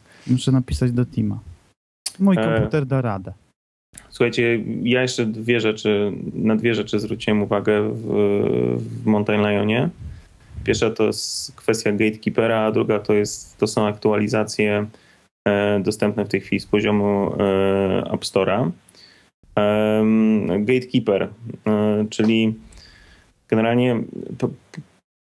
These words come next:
Speaker 2: to, co
Speaker 1: Odźwierny.
Speaker 2: napisałem, to, co napisałem w, wczoraj właśnie w, czy dzisiaj w nocy w, w tych moich spostrzeżeniach, e, to po wizycie w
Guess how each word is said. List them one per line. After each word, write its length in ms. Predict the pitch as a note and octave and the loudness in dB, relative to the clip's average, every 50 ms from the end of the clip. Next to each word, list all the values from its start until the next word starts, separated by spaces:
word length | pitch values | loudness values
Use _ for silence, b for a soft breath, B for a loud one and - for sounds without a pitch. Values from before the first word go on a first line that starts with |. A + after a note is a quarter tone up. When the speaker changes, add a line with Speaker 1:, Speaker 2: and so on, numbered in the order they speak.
| _ _ _ _ - | _ _ _ _ -6
Speaker 2:
to, 100 | - E3 | -2 0
co 60 | D#3+ B2+ | 0 0
Speaker 1:
Odźwierny. 240 | B2+ - C#3 C3+ E3+ E3+ | 0 0 0 0 2 0
Speaker 2:
napisałem, 520 | E3 C#3+ C3+ C3 B2 A#2 G#2+ G#2 G2 G2 - - - _ - D3+ A2 - - A2+ A2+ | 0 0 0 0 2 2 2 0 0 -2 -4 -8 -10 _ -16 -18 -16 -14 -12 -6 -2
to, 100 | C#3+ C#3+ | -2 -2
co 140 | C#3 - C#3 | 0 0 0
napisałem 720 | C3 B2+ A#2+ - B2 - - C3 B2+ B2 A#2+ A2+ A2+ A2+ A2+ - - | 0 0 -2 -6 -6 -2 0 0 2 2 2 0 -2 -6 -8 -6 -2
w, 460 | A2+ A2+ A2+ A2 A2 A2 A2 G#2+ G#2+ A2 | 0 2 2 4 4 4 2 2 0 -2
wczoraj 460 | - - B2 A#2+ - _ - A2 G#2+ | -4 -4 -4 -4 -4 _ -2 -2 0
właśnie 300 | G#2 G#2 A2 - - G#2 | 0 0 -2 -2 -4 -4
w, 380 | - - - G#2 G2 A2 G#2+ A2 | -4 -4 -6 -6 -6 -6 -8 -10
czy 160 | - - G#2+ | -10 -8 -6
dzisiaj 280 | G#2 G#2+ - - G#2 | -4 -4 -2 0 0
w 60 | G2 G2+ | 0 2
nocy 380 | G#2 G2 F#2+ - - G2 F#2+ | 0 0 0 -2 -2 -2 -2
w, 120 | - - - | -2 -4 -4
w 340 | G#2+ G#2 G#2+ A2 - - - | -4 -4 -4 -6 -10 -10 -6
tych 180 | - - - | -4 -2 0
moich 300 | A2+ G#2 G2+ G2+ G2+ - - | 2 2 2 0 -4 -8 -14
spostrzeżeniach, 760 | - - - - A2+ - - - G#2+ G#2+ A2 B2 C#3 D#3+ - b b b b b b b b _ _ _ _ _ _ _ _ _ _ - - - | -14 -8 -2 -2 -2 0 0 0 2 2 2 2 0 -2 -4 b b b b b b b b _ _ _ _ _ _ _ _ _ _ -20 -8 -2
e, 540 | A#2 A2 A2 A2 A2 A2 A2+ A2 A2 A2 A2 A2 - - - D3 E3+ F3 - - | 0 2 2 4 4 2 2 2 2 0 0 -2 -6 -12 -14 -14 -14 -14 -6 -2
to 360 | - A2+ A2+ A2+ A2+ - - - - - - _ _ _ _ _ _ _ - G#3+ - - _ _ | 0 2 2 2 0 -2 -4 -10 -18 -20 -20 _ _ _ _ _ _ _ -12 -12 -12 -14 _ _
po 200 | - C3+ C3+ C#3+ | 2 2 2 2
wizycie 680 | C3+ C3 C3 B2 C#3 C3+ C3+ - C3+ A#2+ A#2+ A#2 A2+ A2 | 0 -2 -2 0 0 -2 0 0 0 0 0 0 -2 -4
w 180 | A2+ A2+ - | -6 -8 -8